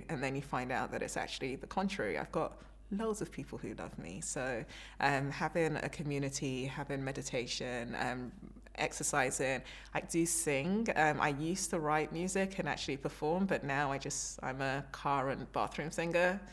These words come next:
so that still makes me happy. What I am committed to is that, this makes me emotional.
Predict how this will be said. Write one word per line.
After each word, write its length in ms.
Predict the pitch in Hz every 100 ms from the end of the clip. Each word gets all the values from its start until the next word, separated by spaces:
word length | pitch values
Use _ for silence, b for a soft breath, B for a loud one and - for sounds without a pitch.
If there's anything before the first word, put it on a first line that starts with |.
| B -
so 60 |
that 160 | - -
still 160 | - 147
makes 240 | 135 -
me 80 | 151
happy. 400 | 170 - - 185 - B B -
What 580 | - 160 180 175 - - -
I 460 | 165 175 170 151 -
am 440 | 127 151 147 147
committed 480 | 127 - 196 - 175
to 160 | - 156
is 420 | 139 135 151 147
that, 300 | 160 143 120 - B B B B - - - - - - -
this 220 | 196 190
makes 260 | 233 226 -
me 200 | 220 220
emotional. 680 | 220 247 440 - 254 160